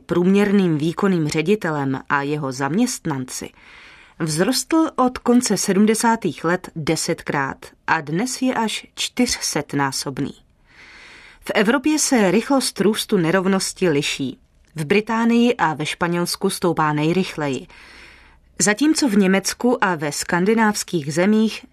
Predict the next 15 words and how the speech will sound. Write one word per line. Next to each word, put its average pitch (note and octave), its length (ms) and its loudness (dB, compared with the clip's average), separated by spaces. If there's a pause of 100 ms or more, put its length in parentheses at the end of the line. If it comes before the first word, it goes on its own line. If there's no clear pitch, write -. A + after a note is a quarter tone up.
(100)
nejpomaleji. D#3 840 0 (800)
Všude A#3+ 400 4
nicméně G3 540 2
roste. F#3 440 -2 (800)
Na F3+ 140 4
rozdíl A#3+ 500 4
od F3+ 320 0
průmyslové G#3 680 4
éry D3+ 520 -2
ale D#3 240 -2
dnes D#3 460 -2
s - 140 -4
růstem A3 480 2
příjmové G#3 580 2
nerovnosti D#3 760 -2